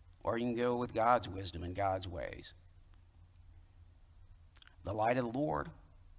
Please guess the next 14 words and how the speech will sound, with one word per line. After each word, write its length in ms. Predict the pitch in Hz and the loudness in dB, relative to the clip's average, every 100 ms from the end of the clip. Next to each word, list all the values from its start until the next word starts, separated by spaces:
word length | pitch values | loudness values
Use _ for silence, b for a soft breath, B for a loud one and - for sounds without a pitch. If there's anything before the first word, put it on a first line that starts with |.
| - - - - - | -20 -20 -20 -20 -6
or 140 | 101 98 | 0 2
our 100 | 98 | 2
flashy 560 | - 104 98 - - | 0 -2 0 -2 -4
lights? 460 | - 50 50 - - - - - - - - - - - - - - - - - - - - - - - - - - - - - - B B | -8 -8 -8 -10 -12 -12 -20 -20 -20 -20 -20 -20 -20 -20 -20 -20 -20 -20 -20 -20 -20 -20 -20 -20 -20 -20 -20 -20 -20 -20 -20 -20 -20 B B
Well, 80 | 131 | 4
God 300 | 180 226 - | 6 8 6
says 320 | 185 170 151 | 6 6 6
that 180 | 139 - | 4 2
for 160 | 120 | -4
those 400 | 113 143 170 165 | 2 4 4 2
of 120 | 143 | 4
us 240 | 139 131 - | 6 6 4
who 160 | 139 | -2
will 500 | 117 127 127 120 117 | 0 2 4 2 -2